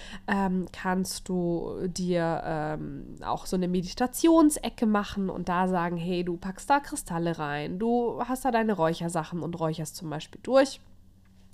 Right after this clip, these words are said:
Du verwendest, ähm, <clears throat> eben diese, ne,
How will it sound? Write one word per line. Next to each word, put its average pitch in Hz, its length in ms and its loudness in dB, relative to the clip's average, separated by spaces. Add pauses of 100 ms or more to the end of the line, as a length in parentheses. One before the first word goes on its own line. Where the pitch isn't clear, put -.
(140)
Du 214 100 0
verwendest, 180 580 0 (500)
ähm, 180 540 0 (140)
<clears throat> 220 360 0 (300)
eben 180 240 2
diese, 165 420 -2
ne, 202 340 0